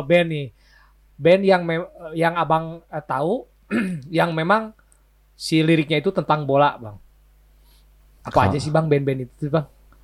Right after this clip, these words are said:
Speaker 1: Band-band yang memang, "Wah, gua bola banget nih," gitu. Enak
Speaker 2: Kalau,
Speaker 1: nih.
Speaker 2: kalau band bola tuh sebenarnya hampir udah bisa dikatakan, apalagi kalau band-band yang lama ya, maksudnya,
Speaker 1: Hmm.
Speaker 2: eh, Skinhead kayak gitu pasti ada, ya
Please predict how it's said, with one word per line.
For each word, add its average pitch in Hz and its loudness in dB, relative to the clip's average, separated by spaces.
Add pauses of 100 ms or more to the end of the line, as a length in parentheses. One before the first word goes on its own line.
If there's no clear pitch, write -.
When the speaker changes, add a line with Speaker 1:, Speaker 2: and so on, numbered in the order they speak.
(680)
Speaker 1:
Band-band 139 2
yang 139 2
memang, 143 -2 (180)
"Wah, 123 -10
gua 117 -8
bola 123 -6
banget 107 -6
nih," 147 0
gitu. 90 -12 (140)
Enak - -14
Speaker 2:
Kalau, 101 10
Speaker 1:
nih. 98 2
Speaker 2:
kalau 101 8 (220)
band 101 0
bola 98 4 (340)
tuh 147 4
sebenarnya 113 4 (580)
hampir 117 6 (340)
udah 120 4 (220)
bisa 117 -4
dikatakan, 117 -2 (340)
apalagi 98 2
kalau 113 4
band-band 101 4
yang 98 2
lama 95 2
ya, 120 4
maksudnya, 113 0
Speaker 1:
Hmm. 139 0
Speaker 2:
eh, 92 2
Skinhead 95 0
kayak 98 4
gitu 120 2
pasti - 4 (580)
ada, 113 6
ya 110 8